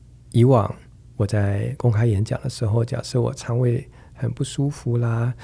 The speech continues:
我一定会觉得很焦躁，我怎么可以不舒服啊？这个很不好。那我现在的我呢，我会深呼吸一下，然后觉知到这个肠胃不舒服，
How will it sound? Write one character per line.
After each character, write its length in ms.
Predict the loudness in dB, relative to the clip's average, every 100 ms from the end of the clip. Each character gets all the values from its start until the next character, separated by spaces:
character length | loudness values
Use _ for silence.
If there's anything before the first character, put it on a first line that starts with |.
| -14 -14 0
我 100 | 0
一 60 |
定 160 | 2 0
会 100 | 0
觉 120 | -2
得 100 | -4
很 180 | -4 -6
焦 240 | -6 -6 -4
躁， 100 | 0
我 140 | 0
怎 200 | 0 -4
么 160 | -2 -4
可 120 | -2
以 140 | -4 -6
不 220 | -10 -14
舒 260 | -8 -8 -6
服 160 | -6
啊？ 80 | -8
这 100 | -8
个 80 | -12
很 320 | -6 -4 -4
不 200 | -4 -4
好。 440 | -4 -8 -8 -8 -14 -20 -20 -20 -20 -4
那 100 | -2
我 80 | -2
现 200 | -2 -2
在 120 | 0
的 140 | 0
我 180 | 0 0
呢， 360 | 0 0 -2 -6 -8
我 80 | -4
会 240 | 0 0 0
深 220 | -2 -2
呼 160 | -2
吸 180 | -4 -4 -4
一 160 | -4
下， 360 | -4 -4 -6 -8 -20 -20 -4
然 120 | -4
后 560 | -2 0 2 2 0 -8 -20 -20 -20 -20 -20 -20 -18
觉 400 | 2 4 4 2
知 320 | 0 0 0
到 380 | 0 -2 -4 -14 -20
这 160 | 0 0
个 120 | 0
肠 280 | -6 -2 0
胃 120 | 0
不 160 | -2 -8
舒 320 | -6 -8 -10
服， 200 | -12 -16